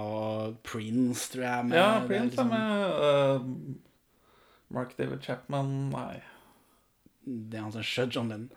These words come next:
Speaker 2: Ja, den
Speaker 1: George Michael.
Speaker 2: Ja.
Speaker 1: Va-, eller Wham, da, som det heter på den
Speaker 2: abba.
Speaker 1: tiden. abba, ja.
Speaker 2: Det er masse, masse store klassikere fra åttitallet som passer temaet.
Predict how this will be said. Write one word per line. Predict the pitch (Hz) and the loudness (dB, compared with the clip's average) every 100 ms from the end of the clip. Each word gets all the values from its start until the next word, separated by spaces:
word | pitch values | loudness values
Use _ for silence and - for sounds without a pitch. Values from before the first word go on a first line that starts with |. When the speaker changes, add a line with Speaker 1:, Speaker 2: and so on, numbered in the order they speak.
| 143 | 4
Speaker 2:
Ja, | 165 156 139 156 147 | 4 4 0 0 2
den | 135 147 151 151 | 6 6 6 8
Speaker 1:
George | 165 143 | 8 10
Michael. | 131 117 180 - _ - | 6 4 -6 -16 _ -18
Speaker 2:
Ja. | - 175 214 131 | 0 6 6 6
Speaker 1:
Va-, | 143 165 | 4 4
eller | 131 123 113 113 | 4 2 0 -4
Wham, | 120 123 139 | -4 -2 -4
da, | - - | -6 -12
som | - | -4
det | 120 | 2
heter | 139 160 | 6 6
på | |
den | 156 139 | 6 6
Speaker 2:
abba. | 139 | 8
Speaker 1:
tiden. | 160 170 175 165 170 170 160 - - | 10 8 6 2 0 -4 -10 -20 -4
abba, | - 143 143 151 | 0 2 4 4
ja. | 147 143 _ - - - - | 2 -6 _ -20 -20 -20 -2
Speaker 2:
Det | 170 | 6
er | 185 175 | 8 8
masse, | 190 190 - 175 180 180 180 175 170 - - - | 4 0 0 2 2 2 0 0 -2 -4 -6 -8
masse | - 220 220 208 | -2 -2 -2 -6
store | 220 190 180 | -4 -2 2
klassikere | 165 - 156 160 | 0 0 -2 -2
fra | 156 156 | 2 4
åttitallet | 143 139 139 147 151 | 2 2 2 4 2
som | 147 | -2
passer | 156 147 - - 139 135 | -2 -2 -4 -2 0 0
temaet. | - 135 135 135 143 147 | 2 4 4 0 -2 -4